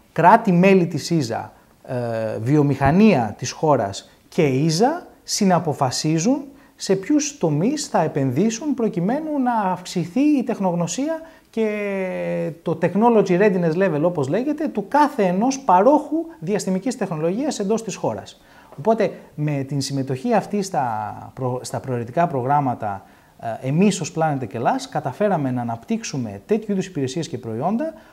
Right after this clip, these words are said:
που μας κάνουν ανταγωνιστικά, ανταγωνιστικούς όχι μόνο εντός της χώρας, αλλά κυρίως στην Ευρώπη, και έτσι μας δίνουν τη δυνατότητα να εξελισσόμαστε, να συμμετέχουμε σε έργα πολύ σημαντικά, τα οποία, αν δεν είχαμε την τεχνογνωσία αποκτήσει από την ίζα, κυρίως από αυτά τα προαιρετικά προγράμματα,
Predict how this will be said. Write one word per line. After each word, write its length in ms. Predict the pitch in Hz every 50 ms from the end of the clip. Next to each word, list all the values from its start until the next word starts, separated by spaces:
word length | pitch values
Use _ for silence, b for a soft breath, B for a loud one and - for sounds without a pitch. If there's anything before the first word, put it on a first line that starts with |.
| B B
που 80 | -
μας 180 | 165 160 151 -
κάνουν 240 | - 240 233 214 180
ανταγωνιστικά, 760 | 160 147 139 139 135 127 135 - - - 180 156 127 104 117 -
ανταγωνιστικούς 800 | - 131 127 120 123 117 120 120 120 - - 127 - 165 143 127
όχι 160 | 208 208 202
μόνο 180 | 202 175 156 139
εντός 200 | 120 113 123 -
της 80 | - -
χώρας, 360 | - 170 202 269 294 - -
αλλά 120 | 170 151
κυρίως 340 | 131 - 151 175 202 190 -
στην 120 | 185 127
Ευρώπη, 380 | 113 107 107 143 190 - - - - _ b b b b b
και 120 | - 220
έτσι 260 | 202 262 277 277 -
μας 160 | 226 208 175 170
δίνουν 140 | 240 240
τη 60 | 214 196
δυνατότητα 380 | 175 156 147 151 233 226 208
να 80 | 190 180
εξελισσόμαστε, 680 | 170 - 170 156 147 - 202 233 277 247 - - 233
να 80 | 185 170
συμμετέχουμε 480 | 170 160 147 135 - 160 - 147 135
σε 100 | - -
έργα 200 | 147 143 127 127
πολύ 240 | 117 - 120 127 135
σημαντικά, 460 | 131 127 113 104 101 104 - 214 240
τα 80 | 226 208
οποία, 180 | 196 214 220
αν 100 | 226 226
δεν 220 | 208 247 254 247 269
είχαμε 360 | 311 294 - 226 196 175 165
την 100 | 147 139
τεχνογνωσία 720 | 143 151 143 147 131 131 135 127 123 - 165 143 104 98 - -
αποκτήσει 500 | - 120 - 127 - - 180 170 143 147
από 180 | 131 120 120 113
την 160 | 117 117 127
ίζα, 220 | 156 196 240 294 302 - -
κυρίως 460 | - - 151 185 240 285 285 226 -
από 140 | 175 156 147
αυτά 140 | - 180
τα 120 | 156 156 131
προαιρετικά 540 | - 156 151 139 131 127 127 131 185 180 165
προγράμματα, 720 | 127 123 113 113 117 117 120 131 156 - 247 277 339